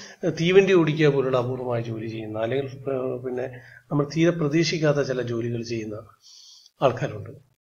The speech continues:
അത്തരം ആൾക്കാർ ഇപ്പം, ഓ, ഇപ്പം തളിപ്പറമ്പ് എന്ന പ്രദേശത്ത് നിങ്ങൾ മുമ്പ് ശ്രദ്ധിച്ചിട്ടുണ്ടെങ്കിൽ, ഏഹ്, കണ്ടിട്ടുണ്ടാവും, അവിടെ ഒരു പ്രത്യേക കടയുണ്ടായിരുന്നു. അപ്പൊ ആ കടയുടെ പ്രത്യേകത എന്ന് പറഞ്ഞു കഴിഞ്ഞാല് കത്രിക നന്നാക്കാൻ വേണ്ടിയിട്ടുള്ള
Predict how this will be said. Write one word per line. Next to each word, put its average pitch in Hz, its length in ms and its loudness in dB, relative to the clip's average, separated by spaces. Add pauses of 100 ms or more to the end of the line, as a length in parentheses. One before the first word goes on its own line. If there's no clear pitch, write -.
(140)
അത്തരം 151 220 4
ആൾക്കാർ 131 240 2
ഇപ്പം, 147 280 -2 (340)
ഓ, 147 380 2 (880)
ഇപ്പം 151 400 -2
തളിപ്പറമ്പ് 160 460 4
എന്ന 151 120 2
പ്രദേശത്ത് 139 800 -2
നിങ്ങൾ 135 180 0
മുമ്പ് 139 400 -4
ശ്രദ്ധിച്ചിട്ടുണ്ടെങ്കിൽ, 127 800 -6
ഏഹ്, - 840 -10
കണ്ടിട്ടുണ്ടാവും, 120 680 -2 (340)
അവിടെ 139 500 4 (340)
ഒരു 139 420 2
പ്രത്യേക 143 360 0 (120)
കടയുണ്ടായിരുന്നു. 113 760 -2 (340)
അപ്പൊ - 140 4
ആ 175 280 8
കടയുടെ 170 320 6
പ്രത്യേകത 156 440 4
എന്ന് 147 180 4
പറഞ്ഞു 139 240 2
കഴിഞ്ഞാല് 135 500 0 (380)
കത്രിക 202 340 4
നന്നാക്കാൻ 135 460 4
വേണ്ടിയിട്ടുള്ള 117 640 -6